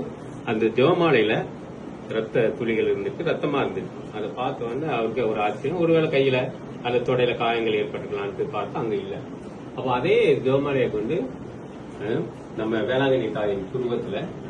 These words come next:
போட்டிருக்காங்க. அந்த மா-, அந்த ஜெபமாலை போட்ட நாள்ல இருந்து அந்த சுரூபம்.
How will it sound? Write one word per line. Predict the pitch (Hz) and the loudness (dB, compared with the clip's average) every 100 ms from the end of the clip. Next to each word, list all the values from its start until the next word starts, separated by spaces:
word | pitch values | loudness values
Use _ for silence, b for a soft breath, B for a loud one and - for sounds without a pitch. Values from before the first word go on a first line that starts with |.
| - - - | -12 -12 -6
போட்டிருக்காங்க. | 127 - - - - - - 127 - - - - - - - - - | -4 -4 -6 -8 -8 -12 -12 -12 -12 -12 -12 -12 -12 -12 -12 -12 -6
அந்த | 135 160 151 | 0 2 4
மா-, | 139 135 | 4 4
அந்த | 127 135 139 | 2 0 2
ஜெபமாலை | 139 175 175 143 | 2 4 4 4
போட்ட | 135 131 | 2 2
நாள்ல | 120 110 107 | 0 0 0
இருந்து | 104 120 185 160 92 - - | -2 -2 0 0 -2 -6 -8
அந்த | 117 113 | -6 -4
சுரூபம். | - 123 104 - - | -4 -4 -4 -6 -8